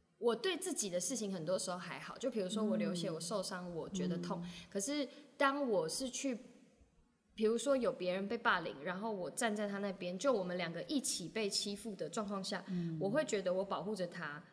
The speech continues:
Speaker 1: 我会，就我，我有发现我生命中有许多时候，
Speaker 2: 嗯。
Speaker 1: 当我有一个人在照顾着，或是有一个人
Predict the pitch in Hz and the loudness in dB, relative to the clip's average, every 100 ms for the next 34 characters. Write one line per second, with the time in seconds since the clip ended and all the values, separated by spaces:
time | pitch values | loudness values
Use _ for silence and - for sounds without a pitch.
0 | - 202 214 311 254 185 - - - - | -2 0 4 4 2 -2 -12 -20 -20 -20
1 | - 392 294 190 294 226 254 269 294 180 | 0 4 4 4 4 4 4 2 0 -2
2 | - 233 233 220 214 202 - 160 175 202 | 0 0 0 0 -2 -2 -4 -2 -2 -2
3 | 165 170 190 - 190 185 175 277 294 285 | -6 -4 -4 -2 2 4 4 6 6 4
4 | 262 202 190 208 202 185 214 233 254 220 | 4 2 0 0 0 0 -2 -2 0 -2
5 | 208 214 - 160 175 220 208 214 202 160 | -2 -4 -4 -4 -4 -4 -4 -4 -4 -2
6 | 160 180 165 151 | -2 -2 -4 -6